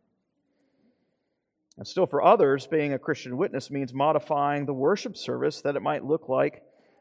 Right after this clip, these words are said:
in some instances, a nightclub, to make it more fashionable so that those who are seekers might come in.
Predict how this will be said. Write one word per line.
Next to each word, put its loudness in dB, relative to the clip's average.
in -6
some 2
instances, -2
a -2
nightclub, -2
to -4
make 0
it -2
more 4
fashionable 2
so 0
that 2
those 8
who 2
are 4
seekers -6
might -4
come 0
in. 0